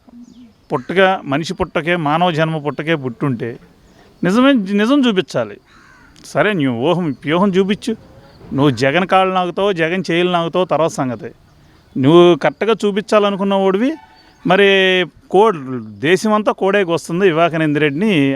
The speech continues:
అవినాష్ రెడ్డి, జగన్మోహన్ రెడ్డి, భారత్ రెడ్డి వీళ్ళందరూ కలిసి చేశారని ప్రతి పసిపిల్లోడికి కూడా తెలుస్తుంది. అలాంటిది ఆర్జీవికి తెలియకపోవడంలో హాస్యాస్పదం. మరి ఆ వ్యూహం సినిమాలో మరి అది కూడా చూపించాలి కదా.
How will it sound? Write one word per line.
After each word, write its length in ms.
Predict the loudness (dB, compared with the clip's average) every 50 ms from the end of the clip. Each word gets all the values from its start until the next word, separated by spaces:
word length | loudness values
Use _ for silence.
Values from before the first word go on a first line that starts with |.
| 0 0
అవినాష్ 320 | 2 2 4 2 2 2 0 -2
రెడ్డి, 220 | 0 0 0 -2 -2 0
జగన్మోహన్ 420 | 0 0 0 0 0 0 0 0 0 0
రెడ్డి, 180 | 0 2 0 0
భారత్ 340 | 2 4 2 2 2 0 -2
రెడ్డి 220 | -4 -4 -2 -2 -2
వీళ్ళందరూ 340 | -2 0 0 0 0 0
కలిసి 220 | 2 2 2 2 2 2
చేశారని 280 | 2 2 2 0 0 2
ప్రతి 220 | 0 0 0 0
పసిపిల్లోడికి 580 | 0 2 0 0 2 0 2 2 2 2 0 -2
కూడా 140 | 0 0
తెలుస్తుంది. 440 | 0 0 -2 -4 -8 -8 -8 -8 -8 -12 -16 -20 -20 -20 -20 -20 -20 -20 -20 -20 -20 -20 -20 -20 -20 -20 -14 -6 -2 0
అలాంటిది 400 | 0 0 0 -2 -2 -4 -2 0 0 0 0 0 0 0 0 0 -2 -2 -4 -4 -6 -6 -6 -6 -4 -2 -2 0 0
ఆర్జీవికి 420 | 0 0 0 -2 -2 -2 -2 0 0
తెలియకపోవడంలో 580 | 2 2 2 0 0 -2 -2 -2 -2 0 2 2 2
హాస్యాస్పదం. 600 | 2 2 2 -2 -4 -4 -4 -6 -6 -6 -6 -8 -12 -18 -20 -20 -20 -20 -20 -20 -20 -20 -16 -8 -2
మరి 160 | 0 0 2
ఆ 80 | 2 0 0
వ్యూహం 260 | 0 0 0 0 -2 -4
సినిమాలో 380 | -6 -6 -4 -2 -2 0 0
మరి 160 | 0 0 0
అది 120 | 0 0 0
కూడా 160 | 0 0 0
చూపించాలి 520 | 0 -2 -2 -2 -4 -4 -2 -2 0 0 0
కదా. 180 | 0 0 0